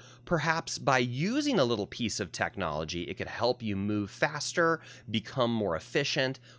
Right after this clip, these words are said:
What is that for you this week? Come to our Facebook group and let me know. I believe that your website is your number one tool to grow and support your business.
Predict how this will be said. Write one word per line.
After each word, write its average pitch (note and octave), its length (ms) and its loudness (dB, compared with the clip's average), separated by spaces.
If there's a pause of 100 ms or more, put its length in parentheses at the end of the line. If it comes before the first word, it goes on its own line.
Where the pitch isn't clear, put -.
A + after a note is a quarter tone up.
(100)
What B2+ 320 4
is B2+ 140 4
that F#2+ 200 2
for - 160 -2
you F#2+ 200 2
this E2+ 260 -2
week? E2 240 -6
Come E3 200 0
to F3+ 80 4
our C#3+ 120 6
Facebook - 500 -2
group G#2+ 240 2
and G2+ 100 0
let G2+ 160 2
me F#2 120 -2
know. D#2+ 380 -4 (640)
I F3+ 160 6
believe F#3 360 2
that C#3 120 -2
your A2+ 180 2
website B2+ 760 4
is G#2 160 -2
your A2 100 2
number C3 480 2
one C3+ 680 4
tool F2+ 460 0
to - 140 -2
grow A#2 300 2
and A#2 100 0
support G#2+ 420 -2
your F2+ 100 0
business. E2 560 -4